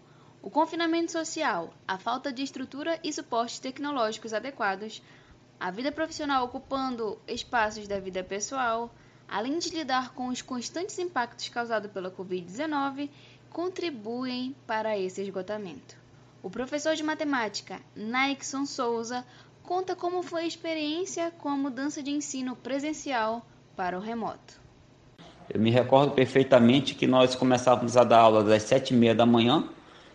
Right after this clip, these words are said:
Speaker 2: e eu saía da frente do computador às dez horas da noite. Então foi, assim, um momento, assim, de muita exaustão,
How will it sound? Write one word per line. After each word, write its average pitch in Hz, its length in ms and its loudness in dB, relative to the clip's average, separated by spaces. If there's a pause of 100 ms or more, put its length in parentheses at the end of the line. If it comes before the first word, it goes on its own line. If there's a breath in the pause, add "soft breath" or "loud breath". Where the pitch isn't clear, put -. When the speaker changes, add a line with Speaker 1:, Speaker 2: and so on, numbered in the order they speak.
(120)
Speaker 2:
e 107 140 2
eu 120 140 8
saía 120 200 6
da 117 120 6
frente 120 260 0
do 123 80 -2
computador 113 640 6
às - 160 6
dez 123 500 8
horas 120 260 8
da 113 140 6
noite. 110 500 4 (640 soft breath)
Então 127 300 4
foi, 139 340 8
assim, 135 440 6
um 120 340 6
momento, 123 380 6
assim, 127 320 4
de 120 240 4
muita 143 440 8
exaustão, 135 720 6